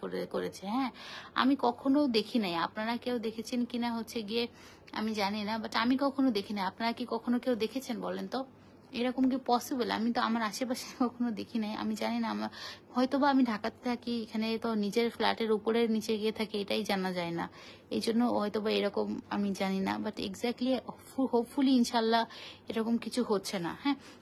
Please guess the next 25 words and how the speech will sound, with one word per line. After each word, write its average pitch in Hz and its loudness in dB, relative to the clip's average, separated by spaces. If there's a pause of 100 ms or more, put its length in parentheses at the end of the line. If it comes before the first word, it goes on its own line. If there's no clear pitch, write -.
সুন্দর 269 6
এই 247 6
ব্লু 214 0
ড্রেসটা 240 2
আপনারা 220 -2
পেয়ে 226 -2
যাবেন 220 -2
হচ্ছে 220 -4
গিয়ে 226 -2
শুধুমাত্র, 240 -2
শুধুমাত্র 233 -6
কত - -2
টাকাতে 208 -4
জানেন? 240 0
শুধুমাত্র 220 -6
পঁয়ত্রিশশো 226 -4
টাকাতে। 214 -2 (380)
পিওর 277 6
শিফনের 277 4
ড্রেস 269 4
and 220 0
সিল্কের 240 0
হচ্ছে 233 -2
গিয়ে, 233 2
আহ, 196 -4